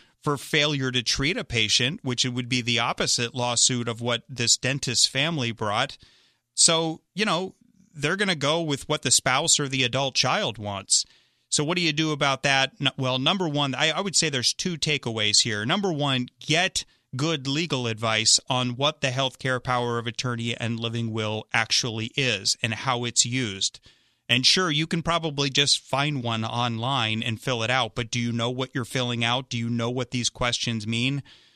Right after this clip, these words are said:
These are important decisions for your quality of life. And the second takeaway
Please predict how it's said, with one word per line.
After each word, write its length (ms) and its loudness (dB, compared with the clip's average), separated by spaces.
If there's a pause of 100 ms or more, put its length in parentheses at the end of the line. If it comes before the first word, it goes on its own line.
(380)
These 160 4
are 220 2
important 640 -2
decisions 580 0
for 140 -4
your 120 -2
quality 440 -2
of 120 -6
life. 320 -2
And 300 -2
the 80 0
second 360 2
takeaway 640 0